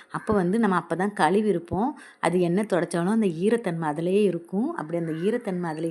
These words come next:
இருந்துச்சுன்னா நமக்கு மிளகாத்தூள் நல்லா வராது. அப்போ என்ன பண்றோம், இப்படி அடுப்பை பத்த வச்சுக்கோங்க. ரொம்ப ஹை ஃப்ளேம்ல வச்சிடாதீங்க, சிம்ல வச்சுக்கோங்க. சிம்ல வச்சுட்டு சி-, மிக்ஸி ஜாரை இப்படி லைட்டா ஒரு கமுத்து கமுத்தி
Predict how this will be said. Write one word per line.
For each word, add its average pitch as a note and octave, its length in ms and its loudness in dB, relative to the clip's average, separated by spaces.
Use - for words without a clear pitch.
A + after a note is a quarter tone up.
இருந்துச்சுன்னா F3+ 380 -6
நமக்கு F3 280 0
மிளகாத்தூள் F3 460 -2
நல்லா D#3 200 0
வராது. C#3+ 380 0
அப்போ G#3 140 -4
என்ன F3+ 180 0
பண்றோம், F#3 240 -2
இப்படி F#3 180 0
அடுப்பை F3 320 -4
பத்த F3+ 220 -2
வச்சுக்கோங்க. F3 420 -4
ரொம்ப F#3 220 -4
ஹை F3+ 100 2
ஃப்ளேம்ல G#3+ 380 0
வச்சிடாதீங்க, D3+ 560 -6
சிம்ல G#3+ 400 2
வச்சுக்கோங்க. D#3+ 480 -6
சிம்ல G3+ 360 0
வச்சுட்டு F3+ 320 -6
சி-, G3 220 -4
மிக்ஸி F#3+ 320 0
ஜாரை F3 180 2
இப்படி E3+ 160 -2
லைட்டா D3+ 320 0
ஒரு E3+ 140 0
கமுத்து D#3+ 320 -4
கமுத்தி D#3+ 260 -4